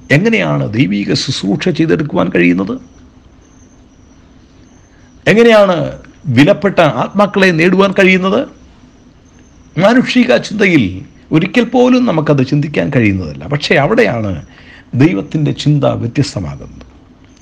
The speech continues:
അവിടെയാണ് ദൈവത്തിൻ്റെ ചിന്തയ്ക്ക് പ്രസക്തി കൂടുന്നത്.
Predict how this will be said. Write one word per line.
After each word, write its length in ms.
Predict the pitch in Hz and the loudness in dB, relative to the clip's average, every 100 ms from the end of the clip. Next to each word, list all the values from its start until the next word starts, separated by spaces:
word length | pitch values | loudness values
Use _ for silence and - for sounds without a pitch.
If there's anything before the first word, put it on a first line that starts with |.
| - - - - - - | -20 -20 -20 -20 -6 2
അവിടെയാണ് 640 | 202 247 180 131 113 - | 4 6 4 0 -4 0
ദൈവത്തിൻ്റെ 460 | 202 180 - 185 135 | 2 2 -4 -6 -4
ചിന്തയ്ക്ക് 420 | - 156 - 127 | -4 -4 -2 -4
പ്രസക്തി 540 | 113 131 - - 127 | -2 -2 -4 -4 -4
കൂടുന്നത്. 600 | 110 - 147 - 123 - | -2 2 2 2 -6 -12